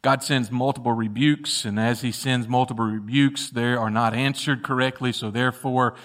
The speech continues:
what scares me about this time and this culture also brings great hope in this time and this culture that you and I find ourselves in. Because when one generation sleeps, God raises up another generation.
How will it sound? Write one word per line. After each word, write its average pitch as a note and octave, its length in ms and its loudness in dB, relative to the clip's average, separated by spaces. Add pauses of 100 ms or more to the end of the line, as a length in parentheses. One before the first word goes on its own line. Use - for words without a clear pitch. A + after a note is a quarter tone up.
(280)
what A#2+ 260 -2
scares D#3+ 480 0
me E3 120 2
about D3+ 400 2
this D3 180 -2
time C#3+ 380 2
and B2 120 2
this C3 160 0
culture D3 580 2
also C#3+ 760 2 (260)
brings C#3 460 0
great C3 340 0
hope E3+ 400 2
in E3+ 160 -2
this D#3+ 240 -4
time D3+ 300 0
and C#3 120 -4
this C3+ 160 -4
culture C3+ 460 -4
that B2 160 -4
you B2 160 -4
and A#2+ 100 0
I A#2 80 0
find A2 320 -4
ourselves G2 460 -10
in. F2+ 220 -14 (1300)
Because B2+ 320 0
when C3+ 240 2
one D#3+ 200 4
generation E3+ 680 4
sleeps, F3 720 0
God D3 400 2
raises D3 640 0
up C#3 400 -2
another B2+ 560 0
generation. A#2 920 -6